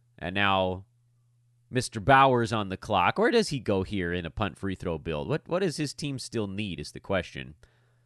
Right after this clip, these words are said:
Let's see draft board on Rhett. Staring him down as Jun Woo left the draft. Chris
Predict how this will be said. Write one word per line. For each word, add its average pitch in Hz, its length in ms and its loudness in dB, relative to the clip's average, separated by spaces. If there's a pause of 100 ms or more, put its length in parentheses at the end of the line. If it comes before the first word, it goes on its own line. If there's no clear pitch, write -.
(220)
Let's - 100 -20
see 101 100 -8
draft 82 460 0
board 73 220 -6
on 71 160 -10
Rhett. 76 260 -4 (3750)
Staring 160 600 8
him 131 140 0
down 127 520 2 (1900)
as 90 220 -4
Jun 113 460 -2
Woo 113 260 2
left 104 400 -2
the 101 60 -6
draft. 95 420 2
Chris - 320 6